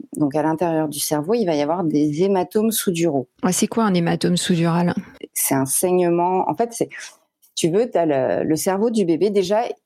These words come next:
Speaker 1: il a pas encore suffisamment grossi pour remplir complètement la boîte crânienne. Donc, ça va faire un peu comme une cacahuète qu'on va secouer dans sa coque, tu vois. Ça va venir taper de tous les côtés. Et en tapant, ça va créer des chocs.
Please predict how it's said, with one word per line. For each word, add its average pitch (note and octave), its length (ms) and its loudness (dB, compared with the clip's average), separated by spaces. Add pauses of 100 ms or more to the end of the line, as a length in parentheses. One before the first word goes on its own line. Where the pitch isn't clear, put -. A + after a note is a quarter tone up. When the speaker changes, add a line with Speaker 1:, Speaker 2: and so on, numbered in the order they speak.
(220)
Speaker 1:
il F#3 140 2
a E3+ 60 2
pas - 120 0
encore B3 260 0
suffisamment F#3+ 640 2
grossi F3+ 540 0
pour G#3+ 220 -2
remplir F#3 420 -2
complètement F#3+ 420 0
la F#3+ 120 0
boîte F3 180 -2
crânienne. D3+ 440 0 (360)
Donc, C4 300 2
ça B3 100 0
va F#3+ 100 0
faire G#3 200 0
un A3 60 0
peu F4 100 0
comme A3+ 180 0
une F#3 140 4
cacahuète A#3+ 560 0
qu'on G3 100 2
va E3 140 0
secouer - 540 -2 (140)
dans F3 140 2
sa E3+ 160 -2
coque, C#4+ 340 -2
tu - 160 -4
vois. E3+ 280 -4 (260)
Ça - 160 0
va F3+ 100 2
venir B3+ 280 -2
taper C4 320 0
de A#3 100 2
tous A3+ 220 -2
les B3 120 2
côtés. F#3 360 -2 (360)
Et F3+ 180 2
en C#4 100 2
tapant, A#3 340 0
ça C#4+ 160 -2
va F3 120 0
créer A#3 240 0
des F#3+ 140 0
chocs. - 400 -4